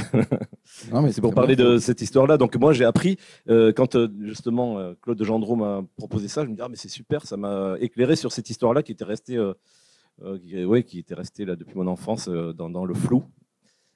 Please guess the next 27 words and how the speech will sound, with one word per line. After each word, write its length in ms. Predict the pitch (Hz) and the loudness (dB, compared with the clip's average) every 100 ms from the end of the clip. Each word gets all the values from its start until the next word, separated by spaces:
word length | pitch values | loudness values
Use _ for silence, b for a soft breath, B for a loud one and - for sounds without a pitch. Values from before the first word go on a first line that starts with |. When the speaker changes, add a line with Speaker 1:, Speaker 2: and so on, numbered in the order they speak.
| _ | _
Speaker 1:
Et 60 | 87 | -14
voilà, 180 | 87 76 | -12 -12
donc 180 | 82 - | -18 -20
je 80 | 82 | -10
vois 120 | 92 | -8
un 80 | 87 | -8
peu 100 | 95 | -8
plus 140 | 101 | -10
clair 240 | - 92 85 | -10 -16 -14
grâce 220 | 90 - | -14 -10
à 20 | |
lui. 280 | 87 - _ _ _ _ _ _ _ _ _ _ _ - | -12 -12 _ _ _ _ _ _ _ _ _ _ _ -6
Speaker 2:
D'ailleurs, 220 | 110 113 | 0 0
pour, 280 | 104 95 - | -2 -8 -14
euh, 100 | - | -16
celles 260 | - 110 120 | -8 -4 -2
et 60 | |
ceux 140 | 110 147 | 2 2
que 80 | - | 4
ça 100 | 123 | 0
intéresse, 340 | 117 120 160 | 2 2 2
sur 160 | 120 120 | 2 4
YouTube, 360 | 127 - 180 | 4 2 0
on 80 | 175 | 0
trouve 180 | 131 123 | -2 -6
toujours, 460 | 143 135 160 165 | -4 2 2 4
euh, 180 | 113 110 | 0 -2